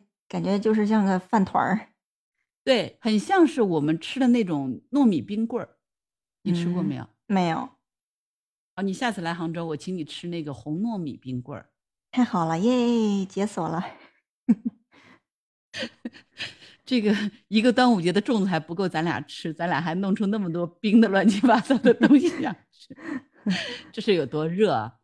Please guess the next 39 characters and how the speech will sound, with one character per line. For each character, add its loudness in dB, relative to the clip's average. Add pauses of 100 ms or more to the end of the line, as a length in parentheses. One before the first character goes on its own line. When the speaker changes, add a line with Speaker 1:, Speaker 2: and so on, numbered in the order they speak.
(120)
Speaker 2:
所 2
以 8
我 8
觉 2
得 2
古 -4
代 0
人 0
其 -4
实 -8
也 -8 (200)
挺 -10
可 -6
怜 -8
的， -10
Speaker 1:
嗯。 -16 (320)
Speaker 2:
没 -4
有 0
办 -2
法， -10 (440)
也 0
只 -8
能 0
是 -8
什 -6
么， -8 (140)
摇 0
摇 2
扇 -2
子， -12 (560)
吃 -4
个 2
粽 -2
子， -14
喝 -6
口 -6
雄 -8
黄 -2
酒， -14